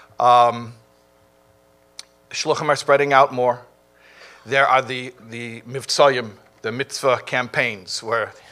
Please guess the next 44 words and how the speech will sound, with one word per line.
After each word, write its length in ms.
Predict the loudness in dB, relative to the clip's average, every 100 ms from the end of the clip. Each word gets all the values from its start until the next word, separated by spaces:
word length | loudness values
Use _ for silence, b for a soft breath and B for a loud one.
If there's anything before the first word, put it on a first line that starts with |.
| -20
<laughs> 300 | -20 -20 -18
young 260 | -6 -6 -6
people 300 | -10 -6 -6
are 40 |
standing 340 | -4 -4 -2 -4
on 80 |
the 80 | -6
corner, 240 | -6 -6 -6
"Excuse 400 | -8 -8 -8 -8
me, 80 |
sir, 320 | -6 -2 -2 B B
are 80 | -8
you 100 | -8
Jewish? 320 | -6 -6 -6
Excuse 340 | -10 -12 -12 -8
me, 60 |
ma'am, 240 | -2 0 0
are 60 |
you 100 | -4
Jewish?" 240 | -8 -10 -8
You 80 |
know, 100 | -12 B B B B B -12
guerrilla 480 | -6 0 4 6 4 2 -6
<laughs> 180 | -4 -4
Judaism 600 | -4 -4 -4 -6 -6 0
right 180 | 0 2
there 140 | 4
on 120 | 4
the 60 | 2
corner. 400 | 0 2 2 -2 B B B B
"Would 140 | -6
you 80 | 0
like 140 | 2 0
to 80 |
put 120 | 0 0
on 100 | 0
tefillin? 400 | 0 0 0 -6
Would 120 | 0
you 60 |
like 180 | 2 2
to 80 | 2
light 160 | 0 4
Shabbos 320 | 4 4 2
candles?" 460 | -6 -6 -6 -10